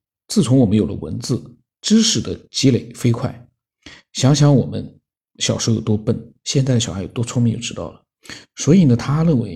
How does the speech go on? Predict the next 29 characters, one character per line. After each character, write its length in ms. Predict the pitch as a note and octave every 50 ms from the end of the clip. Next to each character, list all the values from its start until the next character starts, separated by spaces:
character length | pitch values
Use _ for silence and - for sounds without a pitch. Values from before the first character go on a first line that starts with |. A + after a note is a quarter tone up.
| A2+
意 160 | D3+ E3 E3+ C3+
识 120 | - A#2+
就 60 | A2+
是 100 | A2+ A#2
本 240 | A2+ - A2 E2+ C#2+
能， 260 | - D2 A#1+ - _ _ _ _ - - - - _ _
就 140 | - - D#3
是 100 | D#3 D#3
生 200 | C#3+ - E3+ F3
物 100 | E3+ D#3+
在 100 | E3+ D#3+
进 180 | D#3+ - E3+
化 140 | D#3+ D#3+ D#3
过 180 | D3 C#3+ D#3 C3+
程 140 | A#2 C3 C3
当 140 | C#3+ C#3+
中 100 | D3 D3+
为 80 | D#3 D3
了 100 | - A#2+
自 220 | A#2 - - G3
保 400 | D3 A2 - F2+ D#2+ B1+ - - _ - - - - _ _
而 160 | - B2 B2+
慢 180 | B2+ C#3 D#3 D3
慢 200 | C#3+ D3 D3 D3+
学 180 | C#3+ - B2 A#2
习 160 | A2+ - B2
的 80 | A#2+ A#2
知 200 | A#2 - D3 C#3+
识， 220 | D3 D3 - -